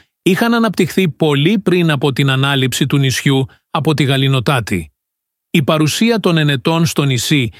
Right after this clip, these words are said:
υπολογίζεται ότι άρχισε από τα τέλη της τρίτης δεκαετίας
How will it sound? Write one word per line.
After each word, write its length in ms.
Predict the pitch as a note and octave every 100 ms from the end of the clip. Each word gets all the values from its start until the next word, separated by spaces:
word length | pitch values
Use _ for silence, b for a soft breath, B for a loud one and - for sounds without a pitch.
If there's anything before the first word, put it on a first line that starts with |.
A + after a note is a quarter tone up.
| b b
υπολογίζεται 840 | E3+ F3+ E3 D3 A3 G#3 G3+ E3
ότι 300 | D3+ C3 C#3+
άρχισε 460 | C#3+ C#3 F3 - D#3
από 220 | C3+ D3
τα 180 | C#3+ B2+
τέλη 300 | D#3 D#3+ E3
της 200 | D3+ -
τρίτης 380 | E3 G#3+ F3+ C#3
δεκαετίας 800 | C3 D3 B2 A2 C3+ C3 E3